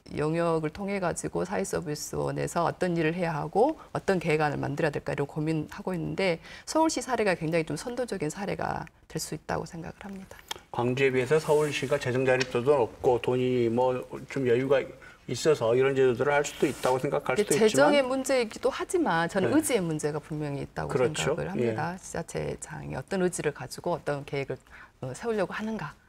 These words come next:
Speaker 1: 이제 이런 것이라고 보고요.
Speaker 2: 사실 광주가 인권 도시이기도 하고
Speaker 1: 네.
Speaker 2: 그런데 이런 부분에도 좀, 어, 서울시보다 좀 더 앞서갔으면 좋겠다 그런 생각이
Speaker 1: 네, 이제
Speaker 2: 드는데.
Speaker 1: 올해 뭐 그 열심히 작년부터 준비를 하고 있기 때문에요.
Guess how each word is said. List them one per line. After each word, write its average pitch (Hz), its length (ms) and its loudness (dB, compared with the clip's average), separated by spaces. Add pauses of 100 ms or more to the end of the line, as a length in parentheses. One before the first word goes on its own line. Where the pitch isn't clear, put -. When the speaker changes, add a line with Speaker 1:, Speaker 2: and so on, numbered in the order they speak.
(140)
Speaker 1:
이제 156 280 -6
이런 156 280 -6
것이라고 147 340 -8
보고요. 147 500 -8
Speaker 2:
사실 131 240 -8
광주가 127 460 4
인권 127 360 6
도시이기도 123 520 -2
하고 127 420 4
Speaker 1:
네. 170 140 2
Speaker 2:
그런데 117 220 0
이런 127 240 2
부분에도 120 400 2
좀, 120 160 2 (560)
어, 117 440 0 (800)
서울시보다 143 500 2
좀 135 140 0
더 156 80 4
앞서갔으면 127 680 0 (240)
좋겠다 - 520 -2
그런 117 240 -2
생각이 117 200 2
Speaker 1:
네, 185 60 2
이제 185 100 -2
Speaker 2:
드는데. - 180 2
Speaker 1:
올해 233 340 8
뭐 180 560 4 (300)
그 - 380 -8 (140)
열심히 170 320 -2
작년부터 175 380 -4
준비를 185 380 -4
하고 202 460 -2
있기 - 160 -8
때문에요. 185 800 -2